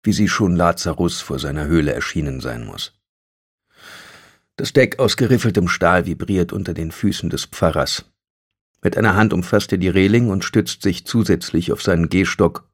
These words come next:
um im Seegang Halt zu finden. Das graue Meer bewegt sich schläfrig wie eine wogende Zeltplane. Die Fähre wird an zwei Stahlseilen entlang gezogen,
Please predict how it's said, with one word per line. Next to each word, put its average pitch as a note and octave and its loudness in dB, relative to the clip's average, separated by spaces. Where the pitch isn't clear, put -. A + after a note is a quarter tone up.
um F2+ 2
im E2+ 4
Seegang D2+ 0
Halt D#2+ -4
zu - -14
finden. - -10
Das - -8
graue E2+ 4
Meer E2+ 4
bewegt D#2 -2
sich C#2+ -6
schläfrig - -6
wie - -4
eine D2 -8
wogende D2 -4
Zeltplane. B1 -6
Die - -2
Fähre B2 6
wird A#2+ 0
an G#2 2
zwei G2 0
Stahlseilen E2 2
entlang E2+ -2
gezogen, F#2+ 2